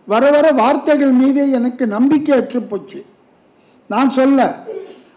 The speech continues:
மற்றவன் வேறொன்றாய் புரிந்து கொள்ள, விளக்கம்,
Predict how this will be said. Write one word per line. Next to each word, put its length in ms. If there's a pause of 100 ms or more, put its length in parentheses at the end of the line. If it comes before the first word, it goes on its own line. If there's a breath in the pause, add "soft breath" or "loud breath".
மற்றவன் 560
வேறொன்றாய் 680
புரிந்து 340
கொள்ள, 440 (560 soft breath)
விளக்கம், 580